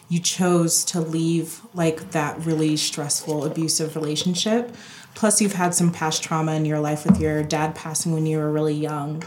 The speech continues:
Um, I know a lot of women, um, let hindrances like that affect their work. And I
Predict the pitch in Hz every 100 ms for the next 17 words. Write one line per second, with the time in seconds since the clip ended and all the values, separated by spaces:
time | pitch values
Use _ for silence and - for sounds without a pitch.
0 | - - - - - 185 180 175 170 -
1 | - 196 185 185 185 190 180 175 170 160
2 | 160 160 156 151 170 175 - - 170 160
3 | 156 170 175 180 170 165 160 160 - -
4 | - - 180 170 175 196 196 202 180 190
5 | - 214 247 277 - - - - 185 -
6 | 180 170 - 165 156 160 147 - - -
7 | 185 170 165 165 - - - - - -
8 | 185 180 180 175 175 170 170 156